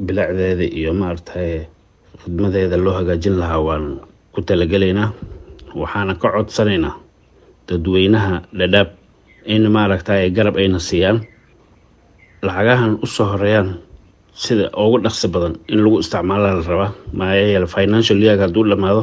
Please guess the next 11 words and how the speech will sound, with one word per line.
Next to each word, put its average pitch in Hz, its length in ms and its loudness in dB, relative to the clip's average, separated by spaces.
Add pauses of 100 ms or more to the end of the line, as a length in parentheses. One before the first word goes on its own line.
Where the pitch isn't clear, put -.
(380)
lacagaha 104 400 0
way 92 100 0
noqonayaan. 90 560 -2 (480)
Marka, 110 260 -2
garab 110 300 2
weyn 113 180 4
baan 92 160 0
uga 104 120 0
baahannahay 98 400 -2
reer 85 160 -4
Dhadhaab 98 300 0